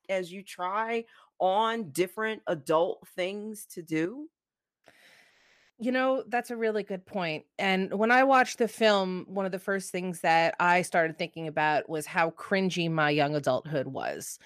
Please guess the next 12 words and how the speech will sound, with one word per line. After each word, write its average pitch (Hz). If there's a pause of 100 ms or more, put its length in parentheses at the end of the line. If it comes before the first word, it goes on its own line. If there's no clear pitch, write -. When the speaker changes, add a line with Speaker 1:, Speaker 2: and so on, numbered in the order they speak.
(380)
Speaker 2:
Um, 160
those 262
are 339
years 233
that 175 (180)
I 180
don't 196
know 175
if 165
I 151
just 147
forgot 165